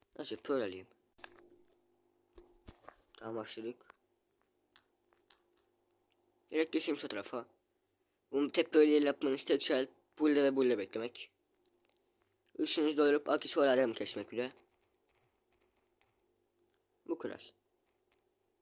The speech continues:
Eğer bir alışkanlığınız var böyle zaten yapabilirsiniz. Patladık. Çok kötü patladım.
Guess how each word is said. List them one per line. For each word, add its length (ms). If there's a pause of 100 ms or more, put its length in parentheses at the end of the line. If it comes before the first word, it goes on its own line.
(420)
Eğer 340
bir 240
alışkanlığınız 800
var 220 (240)
böyle 320
zaten 380 (140)
yapabilirsiniz. 880 (2250)
Patladık. 580 (260)
Çok 200
kötü 180
patladım. 440